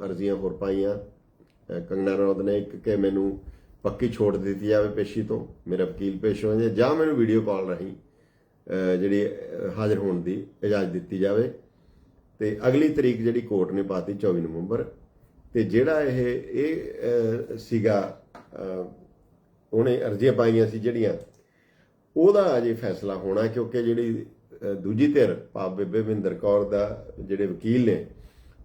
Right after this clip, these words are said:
ਉਹ ਉਹਦਾ, ਅਹ, ਰਿਪਲਾਈ ਦੇਣਗੇ, ਜਵਾਬ ਦੇਣਗੇ। ਫਿਰ ਕੋਰਟ ਇਹਦੇ ਬਾਰੇ, ਅਹ, ਫੈਸਲਾ ਕਰੇਗੀ ਕਿ ਕੀ ਉਹ, ਉਹਨਾਂ ਦੀ ਅਰਜ਼ੀ ਜਿਹੜੀ ਆ ਉਹ ਮੰਨੀ ਕਿ ਨਹੀਂ ਪੇਸ਼ੀ ਤੋਂ ਛੋਟ ਦੀ, ਮੰਨਣੀ ਹੈ ਕਿ ਨਹੀਂ।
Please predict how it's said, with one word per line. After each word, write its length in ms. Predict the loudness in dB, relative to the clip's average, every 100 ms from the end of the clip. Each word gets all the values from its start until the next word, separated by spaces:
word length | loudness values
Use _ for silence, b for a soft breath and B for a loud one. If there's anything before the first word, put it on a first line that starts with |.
| -2
ਉਹ 180 | 2 4
ਉਹਦਾ, 560 | 6 4 4 0 -4 -16 _ _ -4
ਅਹ, 200 | 0 0
ਰਿਪਲਾਈ 320 | 0 2 4
ਦੇਣਗੇ, 520 | 4 4 2 -2 -6 -18 -20 _ _ _ _ _ _ -20 _ 0
ਜਵਾਬ 300 | 2 2 4
ਦੇਣਗੇ। 480 | 4 4 0 -2 -10 b b _
ਫਿਰ 300 | 0 4 4
ਕੋਰਟ 360 | 4 2 2 0
ਇਹਦੇ 160 | 0
ਬਾਰੇ, 380 | 2 2 0 -4 -6
ਅਹ, 280 | 0 0 0
ਫੈਸਲਾ 420 | 2 0 2 0
ਕਰੇਗੀ 540 | 2 2 2 0 -2 -6 b b b -4
ਕਿ 120 | -4
ਕੀ 380 | -2 -2 0 2
ਉਹ, 520 | 2 2 2 0 -6 -2
ਉਹਨਾਂ 160 | 2 4
ਦੀ 200 | 6 4
ਅਰਜ਼ੀ 380 | 2 -2 -4
ਜਿਹੜੀ 260 | -2 -2 0
ਆ 80 | -2
ਉਹ 160 | -2
ਮੰਨੀ 360 | -4 -2 -2 -2
ਕਿ 80 | 2
ਨਹੀਂ 360 | 2 2 0
ਪੇਸ਼ੀ 400 | -4 -4 -4 -2
ਤੋਂ 120 | 0 0
ਛੋਟ 320 | 0 -2 0
ਦੀ, 200 | -4 -6 -12 _ _ -6
ਮੰਨਣੀ 380 | -2 2 4 4
ਹੈ 40 |
ਕਿ 100 | 2
ਨਹੀਂ। 300 | -2 -4 -8